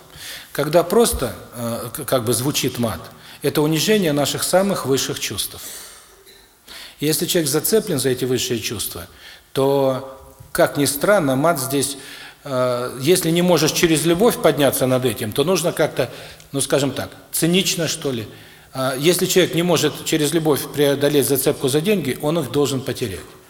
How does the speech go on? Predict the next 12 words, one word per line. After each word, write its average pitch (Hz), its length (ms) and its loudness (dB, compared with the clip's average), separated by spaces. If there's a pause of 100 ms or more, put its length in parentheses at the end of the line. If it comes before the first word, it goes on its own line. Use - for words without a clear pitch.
(380)
Если 185 280 2
вот 202 120 4
эти 190 160 2
высшие 175 360 2
моменты 160 380 2
духовности 143 540 -2
не 151 180 2
преодолеваются, 151 800 2
у 139 60 0
человека 147 280 0
идет 131 200 0
осуждение, 117 640 -4